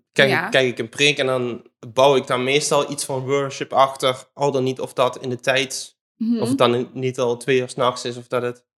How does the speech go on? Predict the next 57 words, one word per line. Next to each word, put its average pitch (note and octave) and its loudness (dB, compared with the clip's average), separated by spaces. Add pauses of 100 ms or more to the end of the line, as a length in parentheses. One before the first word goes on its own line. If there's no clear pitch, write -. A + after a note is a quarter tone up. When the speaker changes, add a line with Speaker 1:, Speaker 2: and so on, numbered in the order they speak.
(180)
Speaker 2:
Ja. F3+ -2
Speaker 1:
eh, A#2 -2
of, C#3 2
of D3+ -4
het D3 -8
dan C#3 2
past, C#3+ 2
om F3 -2
maar F3 -4
zo F3+ -4
te F3 -10
zeggen. F#3+ -6
Speaker 2:
Mhm. A3 -4 (160)
Speaker 1:
Maar B2 2
meestal, C3 8
het, C3+ -2
het - -10
kan D#3 4
bij D#3 0
mij C#3 4
heel C#3+ 0
kort - -4
zijn, F#3 2
maar D3 -6
het - -12
kan C#3+ -2
ook C#3+ -4
heel D3 -2
lang C3 0
zijn. G2 -8
En G2+ -8
meestal B2 -4
als B2 -10
ik A#2+ -16
dan B2 2
merk B2+ 0
van, B2 -8
"Ik A#2+ -8
heb B2+ -2
het - -12
nu C3 -2
gewoon B2 -4
even B2+ -6
nodig", D#3 -2 (100)
Speaker 2:
Ja. F#3 0
Speaker 1:
dan B2 0
pak C#3 2
ik C#3+ -10
daar C3+ 4
gewoon B2+ -2
echt C#3 -2
even C#3+ -12
de C#3 -2
tijd C3+ 2
voor. B2+ -6
En A#2+ 0
dan A#2+ -6